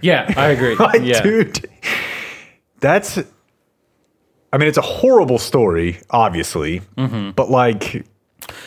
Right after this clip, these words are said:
Speaker 2: put
Speaker 1: Uh, well,
Speaker 2: yourself in
Speaker 1: you
Speaker 2: that
Speaker 1: know,
Speaker 2: moment and you're like,
Speaker 1: embrace
Speaker 2: "I
Speaker 1: debate.
Speaker 2: don't
Speaker 1: I'm gonna take
Speaker 2: know.
Speaker 1: the other side.
Speaker 2: I don't know if I would fight an alligator for my kid."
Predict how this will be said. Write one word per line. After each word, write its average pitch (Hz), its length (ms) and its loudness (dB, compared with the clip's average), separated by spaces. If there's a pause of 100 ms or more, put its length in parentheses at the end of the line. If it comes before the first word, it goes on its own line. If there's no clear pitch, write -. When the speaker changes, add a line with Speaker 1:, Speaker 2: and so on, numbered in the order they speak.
(180)
Speaker 2:
put 156 60 2
Speaker 1:
Uh, 196 120 4
well, 269 140 4
Speaker 2:
yourself 247 280 6
in 190 60 4
Speaker 1:
you 185 60 6
Speaker 2:
that - 100 6
Speaker 1:
know, 147 60 4
Speaker 2:
moment 156 280 4
and 131 80 -2
you're 135 140 4
like, 233 400 2 (180)
Speaker 1:
embrace 220 400 4
Speaker 2:
"I 392 60 2
Speaker 1:
debate. 403 280 4
Speaker 2:
don't - 40 4
Speaker 1:
I'm - 80 2
gonna 294 180 6
take 196 140 4
Speaker 2:
know. - 40 2
Speaker 1:
the 160 120 4
other 151 180 2
side. 98 340 -2 (220)
Speaker 2:
I 240 160 2
don't 311 160 0
know 277 200 4
if 277 140 -4
I 269 400 2
would 240 220 -2
fight 185 260 0
an 165 100 0
alligator 117 420 2
for 101 160 -8
my 95 140 0
kid." 92 440 -4